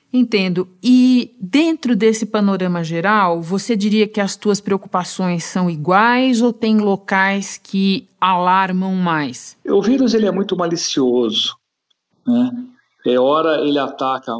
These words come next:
Speaker 2: mais um lugar, mesmo na mesma cidade, tem hora que ele parece que vai dar uma trégua e logo em seguida ele volta com força total. Desde cidades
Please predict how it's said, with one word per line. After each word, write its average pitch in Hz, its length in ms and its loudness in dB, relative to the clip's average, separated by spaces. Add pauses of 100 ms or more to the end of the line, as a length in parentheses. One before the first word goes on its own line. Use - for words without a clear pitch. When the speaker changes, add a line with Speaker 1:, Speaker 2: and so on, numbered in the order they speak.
(240)
Speaker 2:
mais 131 640 -2
um 123 140 0
lugar, 117 560 -2 (160)
mesmo 156 400 0
na 139 180 0
mesma 147 440 2
cidade, 131 680 -4 (460)
tem 131 160 2
hora 165 280 0
que 165 140 -8
ele 147 120 -2
parece 147 800 -2 (220)
que 131 120 -2
vai 147 240 -2
dar 143 160 -2
uma 139 180 -2
trégua 147 640 -2
e 139 60 2
logo 143 360 0
em 139 60 -6
seguida 127 540 -2
ele 135 160 2
volta 131 420 0
com 135 180 -4
força 151 560 -2
total. 107 640 -4 (720)
Desde 202 440 0
cidades 147 720 -4